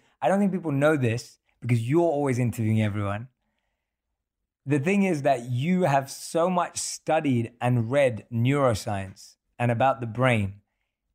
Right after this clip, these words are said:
and you can talk about it from a really educated standpoint, which wasn't always the case, obviously, as we've just found out.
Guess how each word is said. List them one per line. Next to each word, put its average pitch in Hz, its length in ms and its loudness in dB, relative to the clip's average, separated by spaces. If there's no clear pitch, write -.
and 127 120 0
you 165 180 2
can 156 140 0
talk 160 280 0
about 127 320 2
it 120 260 -4
from 139 200 0
a 131 60 4
really 156 500 0
educated 135 460 0
standpoint, 113 560 0
which 127 180 0
wasn't 147 300 4
always 117 240 0
the 113 40 -4
case, 113 280 0
obviously, 117 400 2
as 107 100 0
we've 117 140 2
just 113 200 -4
found 117 280 0
out. 110 260 0